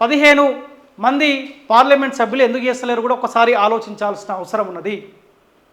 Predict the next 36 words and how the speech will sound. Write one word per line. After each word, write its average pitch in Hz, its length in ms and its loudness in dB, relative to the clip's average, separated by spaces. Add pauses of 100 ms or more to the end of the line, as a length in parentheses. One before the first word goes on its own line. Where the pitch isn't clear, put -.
(880)
ఇప్పుడు 240 140 -10
కొంతమంది 285 420 0
ఇట్లా 277 140 0
చేసే 277 240 2
వాళ్ళని 294 200 2
కూడా 277 100 2
విమర్శిస్తారు, 262 600 -2 (260)
"ఏ 240 80 2
ఆయన 262 160 4
సొంత 240 260 -4
పైసలకి 262 380 -2
వెళ్ళి 247 120 -2
చేసిండు, 247 280 -4
ఏమన్నా 214 420 -2 (320)
వాళ్ళో 262 320 6
వీళ్ళో 262 280 2
సపోర్ట్ 254 380 0
చేస్తేనే 254 280 -2
చేసిండు" 247 300 -4
కానీ 254 220 0
ఇట్లా 254 160 2
కూడా 269 160 2
అడిగే 262 180 4
అవకాశం 254 420 2
ఉంటుంది. 220 200 -8 (300)
అరే 262 140 6
ఆయన 302 160 4
చేస్తుండు, 254 580 -2
ఎవరి 247 300 2
సపోర్ట్ 277 300 2
తోటో 277 180 2
బండి 247 220 0
సంజయ్ 262 300 -4
కుమార్ 254 200 -4
చేస్తా 254 260 -2
ఉండు, 233 200 -4